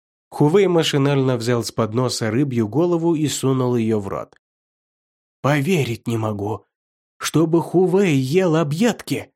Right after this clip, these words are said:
воскликнул Худзин. «Ну, рыбьи головы очень даже ничего», возразила Хусюань с некоторым смущением. Зачастую, засидевшись над книгами или очередным рецептом, она не брезговала и рыбьими головами,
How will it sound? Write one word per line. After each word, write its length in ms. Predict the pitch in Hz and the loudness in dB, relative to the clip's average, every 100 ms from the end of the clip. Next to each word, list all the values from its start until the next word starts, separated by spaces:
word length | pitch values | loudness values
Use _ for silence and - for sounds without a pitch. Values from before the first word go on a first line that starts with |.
| _ _ _ _ | _ _ _ _
воскликнул 640 | 117 135 135 143 139 135 123 | 0 0 0 -2 0 -2 0
Худзин. 600 | - 127 104 87 64 - _ _ _ _ _ _ _ | -2 -2 -4 -8 -10 -20 _ _ _ _ _ _ _
«Ну, 300 | 120 120 151 | -2 0 2
рыбьи 320 | 147 156 147 | 0 0 0
головы 420 | 147 143 156 160 156 | 0 0 0 0 0
очень 340 | 143 143 147 | 0 -2 -2
даже 260 | 139 143 156 | 0 0 0
ничего», 580 | 156 151 147 107 107 - _ _ _ _ - | -2 -2 -4 -6 -10 -14 _ _ _ _ -2
возразила 640 | 131 127 123 120 117 117 | 2 2 2 2 0 0
Хусюань 640 | 110 120 110 117 127 135 - _ - | 0 -4 -2 0 0 0 -4 _ -8
с 140 | - | -2
некоторым 480 | 165 160 147 139 135 | -2 0 0 0 0
смущением. 760 | - 131 - 107 71 57 - _ _ _ _ _ - | 0 0 0 -4 -6 -10 -14 _ _ _ _ _ -4
Зачастую, 600 | 123 143 185 180 226 220 | -2 0 0 0 0 2
засидевшись 720 | 175 180 185 190 208 180 147 | 0 -2 -2 -2 -2 -2 -2
над 240 | 151 143 143 | -2 -2 -2
книгами 580 | 170 190 131 120 117 113 _ - | -2 0 0 0 -2 -4 _ -4
или 160 | 190 | 0
очередным 640 | 160 139 147 131 123 127 113 | 2 0 0 0 0 0 0
рецептом, 640 | 104 95 185 185 170 165 - _ _ | -2 -2 -4 -2 -4 -4 -6 _ _
она 260 | 135 190 196 | 0 2 2
не 100 | 185 | 0
брезговала 640 | 170 208 143 170 165 170 | 2 0 0 -2 0 0
и 140 | 170 143 | 2 2
рыбьими 400 | 156 143 151 139 | 0 0 0 0
головами, 720 | 139 123 117 85 57 50 | 0 -2 -2 -6 -12 -16